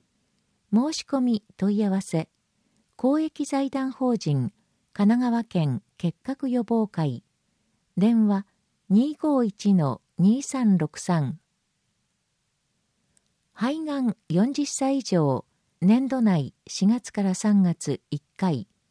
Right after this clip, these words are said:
二月十五日月曜午前。予約受付、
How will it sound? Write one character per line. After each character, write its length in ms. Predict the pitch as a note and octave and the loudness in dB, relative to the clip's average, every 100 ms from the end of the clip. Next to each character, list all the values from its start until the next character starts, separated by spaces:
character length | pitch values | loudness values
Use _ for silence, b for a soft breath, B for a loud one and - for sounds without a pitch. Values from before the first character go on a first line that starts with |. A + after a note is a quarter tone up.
| _ _ _ _ _ - | _ _ _ _ _ 2
二 140 | A3+ | 2
月 260 | D#4+ - D4 | 2 -4 -4
十 220 | D#4 D4+ | -2 0
五 120 | C4 | 2
日 300 | A3 - C#3+ | 2 0 -4
月 300 | D3 - A3+ | -4 -4 -2
曜 240 | A#3+ G#3 | 0 0
午 160 | E3+ F3 | 0 -2
前。 280 | E3 D3 A#2 - _ _ _ _ _ _ | 0 -2 -2 -8 _ _ _ _ _ _
予 120 | F#3 G3+ | 0 2
約 380 | C4+ C#4+ C4+ | 0 -2 -4
受 220 | B3+ - A3+ | -4 -4 -8
付、 380 | - - F3 | -6 -4 -4